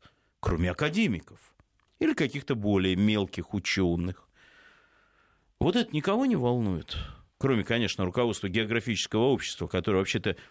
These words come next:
не может одновременно заткнуть с собой все дыры. Благо, если бы не курирование всё того же вечного Шойгу Сергея Кужугетовича, ну, так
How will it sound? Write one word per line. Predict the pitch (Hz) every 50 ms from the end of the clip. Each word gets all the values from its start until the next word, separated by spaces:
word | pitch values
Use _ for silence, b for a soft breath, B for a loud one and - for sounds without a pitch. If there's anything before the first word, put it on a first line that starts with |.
| B -
не | 98 120 151
может | 160 160 139 110 90 87 80 -
одновременно | 101 85 101 110 107 113 117 127 131 123 107 101 98
заткнуть | 90 101 123 120 - - 127 113 101 92
с | - -
собой | 123 110 110 113 101 90
все | - - - 127 117
дыры. | 113 131 180 196 151 107 B B B B B B
Благо, | - 82 98 117 127 123 117 113
если | 110 117 - - 123
бы | 98 107
не | 117 113
курирование | - 131 127 131 123 117 113 113 113 110 110 110 110 104 - b b b b b b
всё | - - - 92
того | - 113 120 139 147
же | 117 98 95
вечного | 92 120 131 - - - - 87 90 87
Шойгу | - - - 101 113 123 160 240 285
Сергея | - - 131 101 87 90 82
Кужугетовича, | - - 90 95 107 107 98 85 - - - - - B B B B _ _ _ _ _ _ _ _ _ _ _ _ _ - -
ну, | 117
так | 107 120 - -